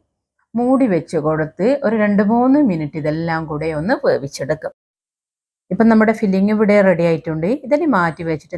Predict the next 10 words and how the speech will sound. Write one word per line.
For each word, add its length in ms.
നമുക്കിതിൻ്റെ 540
ബാക്കിയുള്ളതൊക്കെ 880
ഒന്ന് 140
റെഡിയാക്കി 440
എടുക്കാം. 300
നമ്മൾ 160
നേരത്തെ 360
കുഴച്ച് 420
വെച്ച 240
മാവ് 320